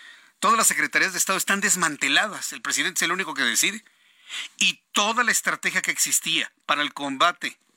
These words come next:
al, al, la tala clandestina está simple y sencillamente inexistente, desaparecida. El Parque Nacional Iztapopo está devastado.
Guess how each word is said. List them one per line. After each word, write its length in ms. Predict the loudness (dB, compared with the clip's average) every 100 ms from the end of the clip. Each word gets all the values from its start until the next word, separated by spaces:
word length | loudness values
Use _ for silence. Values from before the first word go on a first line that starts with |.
| _ -2
al, 720 | 0 0 0 0 -2 -4 -6 -8
al, 180 | -10 -6
la 180 | -4 0
tala 160 | 0
clandestina 560 | 0 -2 -2 -4 -2 -2
está 320 | 0 0 0 -6 -14
simple 320 | -6 -6 -4
y 40 | -4
sencillamente 540 | 0 2 2 2 -2
inexistente, 600 | -2 -2 0 0 0 0
desaparecida. 720 | -2 0 -2 -2 0 -2 -2 -6 -14 -16 -16 -8 -2
El 160 | 0
Parque 320 | 2 2 2 -2
Nacional 480 | 0 -2 -2 -2
Iztapopo 500 | -2 -4 -4 -6 -2
está 340 | 0 2 0 -2 -14 -20 -16 0
devastado. 920 | 2 4 2 2 0 0 0 -4 -12